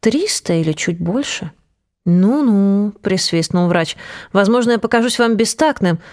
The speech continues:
но скажите, чем вы занимаетесь в этой жизни?» «Спасаюсь от всемирного потопа».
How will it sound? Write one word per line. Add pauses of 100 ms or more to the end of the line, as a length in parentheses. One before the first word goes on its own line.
(140)
но
скажите,
чем
вы
занимаетесь
в
этой
жизни?» (920)
«Спасаюсь
от
всемирного
потопа».